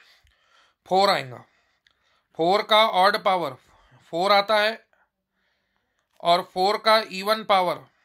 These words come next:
फ़ोर स्क्वायर, सिक्सटीन, याद रखने की जरूरत नहीं। फ़ोर स्क्वायर सिक्सटीन, टाइम पे बनाओ। नाइन स्क्वायर एटी वन, वन आएगा, ठीक है। फ़ोर क्यूब, फ़ोर इंटू फ़ोर इंटू फ़ोर, सिक्सटी फ़ोर,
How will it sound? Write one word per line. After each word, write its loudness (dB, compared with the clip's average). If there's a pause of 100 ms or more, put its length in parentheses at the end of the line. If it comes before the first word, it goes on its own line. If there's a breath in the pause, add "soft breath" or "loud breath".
(1700)
फ़ोर 2
स्क्वायर, -4
सिक्सटीन, -8 (400)
याद 2
रखने 0
की -4
जरूरत 0
नहीं। -6
फ़ोर -2
स्क्वायर -4
सिक्सटीन, -14
टाइम -10
पे -8
बनाओ। -4 (300 soft breath)
नाइन -4
स्क्वायर -2
एटी -8
वन, -2
वन -2
आएगा, -10 (960)
ठीक -8
है। -2 (360)
फ़ोर 0 (100)
क्यूब, -4 (880 soft breath)
फ़ोर 0
इंटू -4
फ़ोर 0
इंटू -8
फ़ोर, -4
सिक्सटी -10
फ़ोर, -6